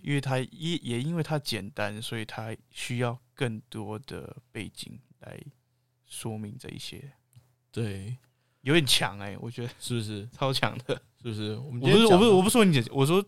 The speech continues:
Speaker 1: 发明这个很强。
Speaker 2: 哦，不是我很强啊。
Speaker 1: 你也很强啊，
Speaker 2: <laughs>
Speaker 1: 但是我觉得它真的是太神奇了。
Speaker 2: 其实我们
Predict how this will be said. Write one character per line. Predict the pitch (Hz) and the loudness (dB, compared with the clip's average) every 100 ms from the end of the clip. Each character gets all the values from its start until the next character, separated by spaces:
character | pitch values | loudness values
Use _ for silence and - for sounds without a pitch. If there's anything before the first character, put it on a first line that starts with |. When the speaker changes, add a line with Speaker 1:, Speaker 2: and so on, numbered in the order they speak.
| _ - | _ -16
Speaker 1:
发 | - 180 | 4 6
明 | 151 | 6
这 | 156 | 4
个 | 147 123 120 | 4 4 2
很 | 117 | 0
强。 | 135 | 0
Speaker 2:
哦， | 131 | 2
不 | |
是 | 170 | 8
我 | 233 170 | 10 10
很 | 170 | 8
强 | 113 92 | 0 -4
啊。 | 87 | -2
Speaker 1:
你 | 156 | 4
也 | 233 | 6
很 | 208 147 | 8 6
强 | 123 117 | 4 4
啊， | - - | 4 2
Speaker 2:
<laughs> | 143 | 4
Speaker 1:
但 | 160 | 4
是 | 170 151 170 - - _ | 4 2 -2 -12 -20 _
我 | 135 | -4
觉 | 127 | -2
得 | 127 | 2
它 | 127 139 - _ _ | 2 2 -2 _ _
真 | 135 | -2
的 | 123 | -2
是 | 117 120 | -2 -4
太 | 113 131 | -4 -4
神 | 107 113 | -4 -6
奇 | - - | -6 -6
了。 | - 139 - _ _ _ | -8 -12 -16 _ _ _
Speaker 2:
其 | - | 0
实 | 262 | 6
我 | 170 | 6
们 | 113 120 123 | 6 0 -4